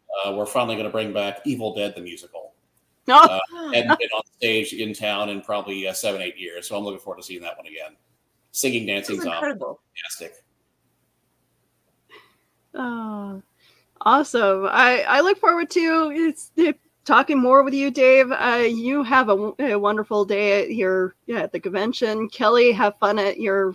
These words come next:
Speaker 2: uh, nephew's birthday party. You guys are fabulous. Thank you for joining me today and making this
Speaker 3: Yeah, yes.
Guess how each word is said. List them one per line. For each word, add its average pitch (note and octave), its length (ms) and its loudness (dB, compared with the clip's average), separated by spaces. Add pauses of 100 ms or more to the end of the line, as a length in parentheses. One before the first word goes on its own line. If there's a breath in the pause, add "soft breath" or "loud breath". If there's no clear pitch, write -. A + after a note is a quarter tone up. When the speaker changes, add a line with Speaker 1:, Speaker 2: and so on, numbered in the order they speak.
(120)
Speaker 2:
uh, F#3 400 -4
nephew's F3+ 540 -4
birthday G#3 320 0
party. G3+ 520 0 (360 loud breath)
You E4+ 160 2
guys D4 240 4
are A3 180 2 (220)
fabulous. G4 720 6
Thank C#4 260 0
you C4+ 80 -2
for A#3 200 0
joining G3+ 420 0
me F#3+ 160 2
today F3+ 420 0 (500 loud breath)
and F3+ 220 0
making F3+ 380 0
this E3+ 340 -4
Speaker 3:
Yeah, G3+ 80 -4
yes. - 20 -2